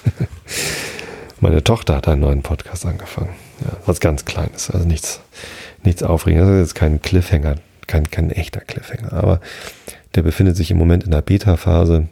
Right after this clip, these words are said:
Ähm, wenn ihr Lust habt auf Malen, dann schreibt mir eine E-Mail oder eine Facebook- oder Twitter-Nachricht. Dann schicke ich euch den Link zu der entsprechenden Episode,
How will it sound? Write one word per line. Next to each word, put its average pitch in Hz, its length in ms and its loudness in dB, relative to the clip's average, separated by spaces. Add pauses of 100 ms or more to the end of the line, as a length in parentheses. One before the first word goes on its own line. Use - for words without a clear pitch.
(140)
Ähm, 78 520 2 (680)
wenn 87 120 4
ihr 78 60 6
Lust 104 220 2
habt 98 140 0
auf - 180 0
Malen, 90 460 4
dann 78 140 0
schreibt - 320 -2
mir 90 40 4
eine 78 140 4
E-Mail 113 340 4
oder 85 180 2
eine 80 200 0 (280)
Facebook- - 400 -2
oder - 180 -4
Twitter-Nachricht. 87 720 2 (1040)
Dann 78 400 4
schicke - 260 -2
ich 90 100 -2
euch 80 120 2
den 85 140 2
Link 82 280 4 (300)
zu - 160 0
der 82 100 4
entsprechenden - 540 0
Episode, 85 600 2